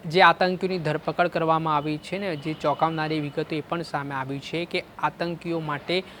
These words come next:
હથિયારો છે તે હિંમતનગરમાં બિનવારસી હાલતમાં મળી આવ્યા છે અને આ હથિયારો સાથે જ તેઓ આતંકી હુમલાને અંજામ આપવાના હતા. જો કે હાલ આ મામલાને લઈને ગુજરાત એટીએસની ટીમે પણ હાથ,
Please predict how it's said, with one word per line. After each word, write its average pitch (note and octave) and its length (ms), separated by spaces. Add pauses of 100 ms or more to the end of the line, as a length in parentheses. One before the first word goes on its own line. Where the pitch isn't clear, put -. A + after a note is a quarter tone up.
(340)
હથિયારો G#3 480
છે G#3 280
તે F#3+ 280
હિંમતનગરમાં D#3 1120
બિનવારસી D3 520
હાલતમાં C#3+ 480
મળી D3 300
આવ્યા C#3+ 280
છે F#3+ 260 (320)
અને D#3+ 320
આ F#3 140
હથિયારો E3+ 560
સાથે D#3+ 580
જ F3+ 120 (120)
તેઓ E3 280 (520)
આતંકી G#3 560
હુમલાને E3 480
અંજામ D3+ 520
આપવાના C3 480
હતા. B2 180 (580)
જો G3+ 80
કે C4 220
હાલ G#3+ 260
આ A3+ 80
મામલાને G3 440
લઈને F3+ 340
ગુજરાત E3 400
એટીએસની F3+ 480
ટીમે D#3 260
પણ G3 160
હાથ, F3+ 220